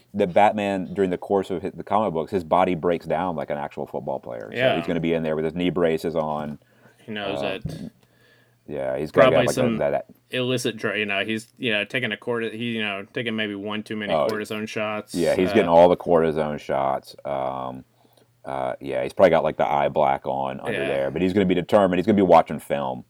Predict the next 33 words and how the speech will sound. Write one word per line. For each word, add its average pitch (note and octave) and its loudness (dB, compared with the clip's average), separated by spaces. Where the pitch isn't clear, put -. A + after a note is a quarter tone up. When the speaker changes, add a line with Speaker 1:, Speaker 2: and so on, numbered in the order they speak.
Speaker 1:
just, A2 -4
Speaker 2:
Yeah. - -2
Speaker 1:
like, - -4
all B1+ -4
day, B1 -8
just - -12
watching A#2+ 0
Speaker 2:
No A2+ 0
Speaker 1:
film. - -2
He's A2 2
gonna F2+ 0
be E2+ 0
Speaker 2:
cartilage, - -
Speaker 1:
able D#2+ 2
Speaker 2:
no A#2+ 2
Speaker 1:
to B2 2
read - 0
all - 4
Speaker 2:
cartilage A2+ 0
in G#2+ -2
Speaker 1:
the G#2+ -4
Speaker 2:
his G#2+ -8
le-, G#2 -2
no A2 -4
cartilage G2+ -6
in G2+ -6
his G2 -10
knee, F#2+ -8
either A2 -4
of G2+ 0
Speaker 1:
Yeah. D2+ 4
Speaker 2:
his C#2 0
knees. G2 -6